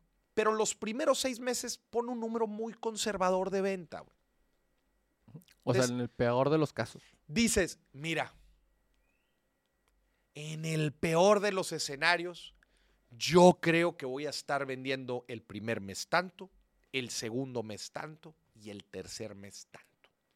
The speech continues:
Speaker 2: Ujú.
Speaker 1: Creo yo que cualquier persona que ha hecho su investigación dentro del negocio pudiera traer estos datos, mira.
Speaker 2: Hay un ma-, un tanteo.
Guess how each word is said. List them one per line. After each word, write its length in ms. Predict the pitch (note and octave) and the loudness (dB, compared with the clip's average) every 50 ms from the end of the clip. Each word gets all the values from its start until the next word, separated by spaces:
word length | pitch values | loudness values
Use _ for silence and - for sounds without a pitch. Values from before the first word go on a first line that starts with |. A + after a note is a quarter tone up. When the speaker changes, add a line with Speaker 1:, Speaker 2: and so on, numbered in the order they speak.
| _ | _
Speaker 2:
Ujú. 220 | - - - - - _ _ _ _ _ _ _ _ _ _ _ _ _ | -20 -20 -20 -20 -20 _ _ _ _ _ _ _ _ _ _ _ _ _
Speaker 1:
Creo 320 | - C#4 D4 D4 C#4+ C#4 | -4 0 0 2 2 0
yo 340 | B3+ A3 A#3+ A#3+ B3 A3+ A#3 _ - - - - - - | 0 4 6 6 6 6 2 _ -18 -20 -20 -20 -16 -10
que 120 | - G3 | -10 -2
cualquier 400 | - G#3+ G3 F#3 - C#4+ D4 - | 2 2 2 2 0 -2 -4 0
persona 420 | - D4 A#3+ - - A#3+ A#3+ A#3 | 0 -2 0 2 0 0 0 0
que 140 | A#3 - A3+ | 0 2 2
ha 40 | A3 | 2
hecho 200 | G#3 G#3+ - A3 | 2 2 0 0
su 140 | - - G3+ | 0 0 -2
investigación 920 | F#3 E3 C#3+ C#3 B2+ - - - C#3 B2 B2+ A#2+ - - E3+ F3 F3 E3 | -4 0 0 0 0 0 0 0 2 2 2 0 0 -2 0 -2 -2 -2
dentro 300 | D#3 D#3 D3 C3 - D3 D3+ | -4 -8 -8 -10 -10 -10 -10
del 60 | C#3 | -10
negocio 440 | C3 A#2+ B2+ D3+ D#3 - - F3+ D#3 | -8 -8 -6 -6 -6 -6 -6 -8 -8
pudiera 540 | - _ D#3+ E3 D#3 D#3 D#3 D#3+ D#3+ E3 D#3+ - | -10 _ -6 -6 -4 0 0 2 2 2 0 0
traer 260 | - C3+ C3 C3 C#3 | 0 0 0 2 0
estos 360 | C#3+ - - - C#3 B2+ G#2+ | -2 -4 -6 -8 -10 -8 -4
datos, 380 | B2 B2+ B2 - - C#3 A#2+ G#2+ | -4 -6 -6 -6 -10 -14 -14 -14
mira. 280 | A2+ G#2 F2+ - - _ _ _ _ _ _ _ _ _ _ _ _ - | -16 -18 -18 -18 -20 _ _ _ _ _ _ _ _ _ _ _ _ -8
Speaker 2:
Hay 140 | - B2+ B2 | -6 -4 -4
un 120 | C3+ C#3+ | -4 -4
ma-, 120 | C#3 C3+ C3 | -4 -6 -6
un 140 | C3 C3 C3+ | -6 -8 2
tanteo. 440 | - D3+ D3+ D3+ - A2+ G#2+ - - | 2 2 2 2 -2 -6 -8 -10 -12